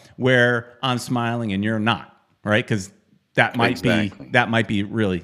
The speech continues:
Speaker 1: the reality of our story today. But, and if you guys in the chat have had similar experiences or anything like that, let us know. Um, okay, here, one, real quick.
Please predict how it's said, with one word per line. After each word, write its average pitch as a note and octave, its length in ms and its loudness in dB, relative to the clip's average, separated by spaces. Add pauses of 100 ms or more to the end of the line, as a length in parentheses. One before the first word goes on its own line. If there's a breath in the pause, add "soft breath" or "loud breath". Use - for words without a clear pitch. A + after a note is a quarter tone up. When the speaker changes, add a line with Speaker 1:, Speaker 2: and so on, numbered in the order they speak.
Speaker 1:
the A2 100 -4
reality G2+ 760 4
of F2+ 320 -8
our F2 320 -6
story A#2 400 2
today. F2 360 -2 (1120 soft breath)
But, G#2+ 260 2 (240 loud breath)
and D3+ 120 8
if F3+ 140 6
you A3 80 6
guys G3+ 320 6
in F#3+ 80 8
the F3 80 4
chat E3 380 4
have C#3+ 100 0
had D3+ 260 2
similar D3+ 380 0
experiences D3 800 -2
or C#3 80 2
anything C3+ 280 0
like C3+ 200 0
that, D3+ 320 2 (260 loud breath)
let B2+ 380 4
us A#2 320 2
know. B2 440 4 (320 soft breath)
Um, G2 640 4 (1300)
okay, C#3 280 8
here, D3+ 200 8
one, C#3+ 240 4
real C#3+ 160 6
quick. C#3+ 360 2